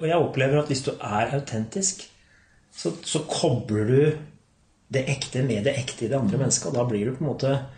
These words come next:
Speaker 1: mer attraktiv også, da, tror
Speaker 2: Mm.
Speaker 1: jeg, da.
Speaker 2: Mm.
Speaker 1: Så, eh, Steve Jobs var jo veldig opptatt av dette, Apple.
Speaker 2: Mm.
Speaker 1: The Misfits, Muhammad Ali, Einstein, de originale, liksom. Det var det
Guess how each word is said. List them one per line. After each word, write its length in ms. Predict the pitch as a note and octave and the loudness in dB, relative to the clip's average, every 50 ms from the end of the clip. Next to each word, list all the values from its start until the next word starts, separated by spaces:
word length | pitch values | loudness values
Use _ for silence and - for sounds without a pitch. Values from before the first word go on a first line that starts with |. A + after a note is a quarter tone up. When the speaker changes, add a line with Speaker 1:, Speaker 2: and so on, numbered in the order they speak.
| - - - - - - - - - - - | -20 -20 -20 -20 -20 -20 -20 -20 -14 -6 -2
Speaker 1:
mer 180 | C#3+ C#3+ C#3+ A#2+ | 2 4 4 4
attraktiv 400 | - - D3 D3 - F3 F3 F#3+ | 4 4 2 2 4 4 6 6
også, 200 | G3+ A#3+ B3 - | 6 6 6 4
da, 120 | - - | 4 4
tror 180 | A3+ G#3+ G3 C3+ | 4 4 6 6
Speaker 2:
Mm. 80 | B2 | 6
Speaker 1:
jeg, 140 | A2+ A#2 A#2+ | 4 4 4
da. 100 | B2 - - - - - | 4 2 0 -4 -6 -2
Speaker 2:
Mm. 360 | G#3+ G#3+ G3 - C4 - - - - - - - - - | 2 2 2 2 2 0 -2 -4 -8 -14 -18 -20 -12 -10
Speaker 1:
Så, 220 | - - - D3 C#3+ D3 D3 C#3+ C#3+ C#3+ C#3 C3+ C3+ - - - D3 | -2 2 4 4 6 6 6 6 6 4 4 2 -2 -10 -14 -10 -6
eh, 400 | D3+ D3+ D3 D3 D3 D#3 D3+ C3+ C3+ - - - - - - | -4 -2 -2 -2 -2 -4 -6 -6 -6 -8 -12 -14 -16 -14 -14
Steve 320 | - - - E3+ F3+ E3 | -2 2 4 4 4 6
Jobs 320 | D3+ D#3+ F3+ G3 G3 - - | 6 4 6 6 4 4 4
var 120 | F3+ E3 | 4 6
jo 80 | E3+ E3+ | 6 6
veldig 140 | D#3+ D3+ D#3 | 6 6 6
opptatt 200 | D3 D3+ D#3 D#3 | 4 4 4 6
av 100 | E3+ E3 D3 | 6 6 4
dette, 140 | - F3+ - | 4 2 2
Apple. 400 | D3 C#3 - - G3 G#3 G3+ F#3+ - - - - - | 2 2 4 6 4 4 4 0 -4 -12 -16 -8 -6
Speaker 2:
Mm. 200 | G#3 F3+ E3 E3 G3+ G3 - - - - - - - - _ _ - | -4 -4 -4 -4 -8 -10 -12 -16 -20 -20 -20 -20 -20 -20 _ _ 4
Speaker 1:
The 60 | C#3+ | 6
Misfits, 760 | C#3+ C#3+ C#3+ C#3 - - - - E3+ E3 - - - - - | 6 6 6 4 2 2 2 2 2 2 2 2 2 4 4
Muhammad 420 | D3+ C#3+ C3 C3 C3 C#3 C#3 C3+ | 6 6 6 6 6 6 6 6
Ali, 280 | C3 A#2 A#2 A#2+ B2+ C#3 | 6 6 6 6 6 6
Einstein, 640 | C3+ B2 A#2+ A#2+ A#2 A#2 - - C#3 C#3 C#3+ C#3+ C#3 | 4 4 4 4 2 2 4 4 4 6 6 6 6
de 140 | B2+ B2+ C#3 | 6 6 6
originale, 920 | C3+ A#2+ A#2 A#2 B2+ B2 B2+ B2 A2+ G#2+ G2 G2 G#2 G#2+ A2 B2+ D3+ F#3 | 6 4 4 4 4 6 6 6 6 6 6 6 6 6 6 6 6 6
liksom. 340 | G3+ G#3 G3 F#3 B3 C4+ B3 A3 | 6 6 6 6 6 6 6 6
Det 80 | F#3 | 6
var 100 | F3 E3+ | 6 6
det 160 | D3 D3 D3+ | 6 6 6